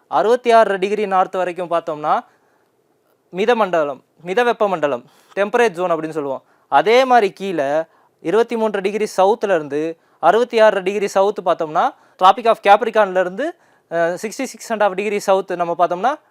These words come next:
டெம்பரேட் ஜோன், அதுவும் மித வெப்பமண்டலம். இந்த டெம்பரேட் ஜோனுக்கு மேல உள்ளது வந்துட்டு,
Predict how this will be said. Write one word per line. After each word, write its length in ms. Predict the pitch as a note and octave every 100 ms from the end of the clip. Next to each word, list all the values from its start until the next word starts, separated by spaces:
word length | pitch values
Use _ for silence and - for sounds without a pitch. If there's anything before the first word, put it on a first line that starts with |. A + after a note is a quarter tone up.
| -
டெம்பரேட் 240 | G3 G3 F3+
ஜோன், 220 | D3+ C3 -
அதுவும் 340 | E3+ G#3 B3+
மித 180 | G#3 G3+
வெப்பமண்டலம். 540 | F#3 E3+ D#3+ C#3+ B2+ _ _ _ -
இந்த 240 | F#3+ A#3
டெம்பரேட் 280 | A#3 C#4+ C#4
ஜோனுக்கு 300 | A#3 G#3+ F#3
மேல 320 | F#3 A#3 A#3
உள்ளது 340 | G3+ G3+ F#3
வந்துட்டு, 280 | F#3 F3 D4